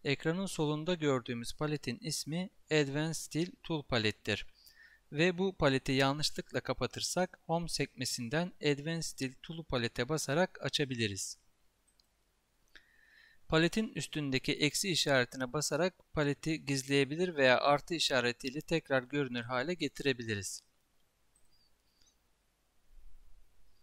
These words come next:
Bina akslarını oluşturmak için Home sekmesindeki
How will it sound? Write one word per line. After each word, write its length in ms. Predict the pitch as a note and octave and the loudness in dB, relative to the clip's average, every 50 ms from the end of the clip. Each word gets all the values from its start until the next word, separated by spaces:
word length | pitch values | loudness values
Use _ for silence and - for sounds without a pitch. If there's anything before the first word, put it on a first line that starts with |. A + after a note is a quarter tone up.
| - _ _ - | -20 _ _ -8
Bina 320 | D3 C#3 C#3+ E3 G3+ G#3+ F#3+ | -4 -2 0 0 2 4 2
akslarını 440 | D3+ - - - D#3+ D3+ D3 D3 C#3 | 2 0 0 0 0 0 0 0 -2
oluşturmak 640 | C#3 D3 D3+ - - - D#3 D#3+ F3 F#3+ F3+ - | -4 -4 -4 -6 -6 -8 -8 -6 -6 -6 -6 -6
için 320 | - - - C#3+ E3 E3+ | -6 -6 -4 -4 -4 -6
Home 260 | - - F3 F#3 F#3 E3 | -6 -4 -4 -2 -2 -2
sekmesindeki 880 | - D3 - - - C#3+ B2+ - - B2+ A#2+ A#2+ B2 - F#3+ F#3+ F3 | -2 -2 -4 -4 -4 -4 -4 -2 -2 -4 -4 -6 -4 -2 0 -2 -2